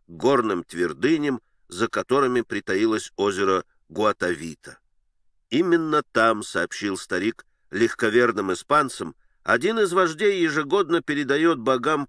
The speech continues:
подношения индейцев, опуская в воды озера золото и изумруды, а потом, покрыв тело золотым песком, ныряет в озеро сам, чтобы присовокупить свой дар к пожертвованиям соплеменников.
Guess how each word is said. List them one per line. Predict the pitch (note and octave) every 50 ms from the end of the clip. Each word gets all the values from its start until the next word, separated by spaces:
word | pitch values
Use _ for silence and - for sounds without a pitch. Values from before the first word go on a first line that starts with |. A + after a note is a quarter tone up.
| -
подношения | - C3+ A2+ G2+ A#2 A#2+ A#2 - - - D#3 E3+ E3+ E3 D#3+ D3+ C#3 C3+ A#2 - _ _ _ _ _ _
индейцев, | C3 C#3 C#3+ C3+ C3+ B2+ B2 D3 E3 D#3 C#3 - - - F#2+ D#2+ - - _ _ _ _
опуская | - A2 A2+ - A#2+ A2+ - - - B2 B2 A#2+ A#2 A2+
в | G#2 G2
воды | G2 A2+ A2+ G#2+ G2 G#2+
озера | A2+ C3+ C#3 A#2 A2+ A2 G#2 F#2+ F2+
золото | D#2 D#2+ G2+ D3+ E3+ D3+ C#3 B2 - B2+ B2
и | - - G#2+ G#2 G#2
изумруды, | F#2+ F2 F#2+ F#2+ F2+ F2+ F2 F2+ E2+ E2 D2 D#2+ D#2 -
а | - F#2+ F2+
потом, | - - F#2+ G2 - _ D#3 E3+ E3 D#3 D3+ D3+ -
покрыв | - F2+ F2 - - B2+ D3 D#3 C3+ -
тело | - - B2 C3+ C#3+ B2+ A#2 G#2 F2 - _ _ _
золотым | _ F2 F#2+ A2+ A2+ A2 G#2 - A#2 A2 G2+
песком, | - - F#2 F2 - - - C#3+ D#3+ D3+ C3 A#2 F2+
ныряет | G#2 B2 B2+ C3 A#2+ G2+ F#2 D#2+ - -
в | C2+ C#2 G#2+
озеро | D#3 D#3 B2 C3 B2+ B2+ B2
сам, | - - - F#2 F2+ F2 D#2 C#2+ C#2 - _ _ _ _ _
чтобы | - - G2 F2+ F2 F#2 D#2+ - _ _ _
присовокупить | - B2 B2+ A#2 - - G#2 F#2 F2+ - - C#3+ - - D#3+ E3+ - -
свой | - - F2 A2+ D3+ D#3+ D3
дар | B2 B2 C3 B2+ A#2 - - _ _ _ _
к | _ _
пожертвованиям | G#2+ G2+ E2+ E2+ F#2+ F#2 G2 - - G2+ G2 F#2 F#2 F2 F2+ E2+ E2 E2+
соплеменников. | D#2 - E2+ D#2+ - D#2+ D#2 D2 C2+ C2+ C#2 C2 B1+ C2 - - _ - -